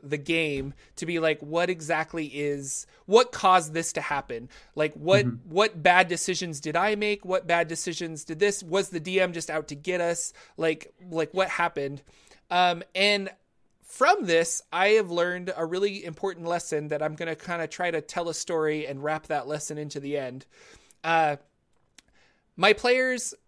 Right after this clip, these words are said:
Speaker 1: died in this T P K by taking a short rest where they had used all of their rages, most of their spell slots. They basically didn't have anything left, so they should have taken a long rest, but it was still in the middle of the, uh,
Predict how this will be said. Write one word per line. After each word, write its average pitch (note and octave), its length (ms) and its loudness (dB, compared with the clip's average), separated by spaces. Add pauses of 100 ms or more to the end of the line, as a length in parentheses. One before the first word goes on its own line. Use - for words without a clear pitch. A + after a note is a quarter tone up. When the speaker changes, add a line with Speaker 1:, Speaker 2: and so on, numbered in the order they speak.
(500)
Speaker 1:
died F3 580 6 (220)
in F3 120 -6
this E3+ 120 -6
T G3+ 140 -6
P F3+ 140 -8
K D#3+ 400 2
by D#3+ 680 2
taking G3 360 -2
a D#3+ 40 -2
short A3 300 -2
rest E3 500 -2 (300)
where F3+ 220 0
they F3+ 140 2
had F#3 140 -2
used F3+ 380 -6
all F#3 160 6
of G3 140 -2
their F#3+ 180 2
rages, E3+ 640 -2
most F3+ 340 -4
of F3 60 -16
their E3+ 140 -4
spell E3 320 0
slots. D#3+ 580 -2 (240)
They F#3 100 0
basically G#3+ 460 2
didn't F#3 200 0
have F3+ 180 2
anything D#3+ 320 -6
left, D#3+ 320 0
so - 160 -4
they D#3+ 100 0
should - 200 -2
have G#3 100 -2
taken G3 280 -2
a D3+ 60 0
long D#3+ 300 -2
rest, F#3+ 320 -4
but E3+ 80 -4
it D#3 80 -2
was D#3+ 100 -8
still F#3+ 460 0
in E3 140 -8
the D#3+ 60 -6
middle F3 280 -2
of D#3 140 -4
the, D3 260 0 (360)
uh, D3+ 300 0